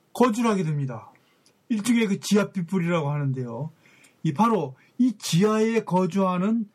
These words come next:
이 시민들을 취재를 해가지고서 이들을 사진 찍어가지고서 그 비엔나에서 전시회를 합니다. 이, 이들이 바로 세계를 놀라게 한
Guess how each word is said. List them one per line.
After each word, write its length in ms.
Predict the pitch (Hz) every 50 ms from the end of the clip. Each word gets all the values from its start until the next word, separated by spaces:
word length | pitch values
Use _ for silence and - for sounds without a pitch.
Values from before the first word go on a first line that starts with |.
| _ _ _ _ _
이 160 | - 214 196
시민들을 960 | 190 - - - - 254 247 233 202 170 170 156 143 151 143 135 123 117 - _ _ _ _ _ _ _ -
취재를 460 | - - 254 247 214 233 214 190 185
해가지고서 800 | 175 160 165 156 139 139 135 131 127 - 123 117 113 127 165 165 - _ _ _ _ _ -
이들을 400 | 156 170 170 160 180 190 196 196
사진 440 | 190 - - - 196 190 185 170 -
찍어가지고서 960 | - 190 170 165 156 151 151 147 139 143 135 139 139 135 185 208 226 214 - _ _ _ _ _ _ _ _ -
그 160 | - 139 135
비엔나에서 840 | - - 151 160 147 139 135 135 135 131 131 127 147 190 202 202 - _ _ _ _ _ -
전시회를 500 | - 151 165 147 131 160 147 131 127 127
합니다. 420 | 120 123 117 113 110 113 104 - _ _ _ _ _ _ _ _ _ _ -
이, 140 | 135 131 127 - -
이들이 400 | 180 135 127 131 131 131 151 135
바로 360 | 135 131 131 156 202 208 - _ _ _ _ _ _ _ _ _ _ _ _ _ _ _
세계를 720 | - - - - 170 170 170 147 151 147 139 139 139 135
놀라게 500 | 135 135 135 131 127 123 123 117 117 117
한 300 | 113 113 127 151 180 180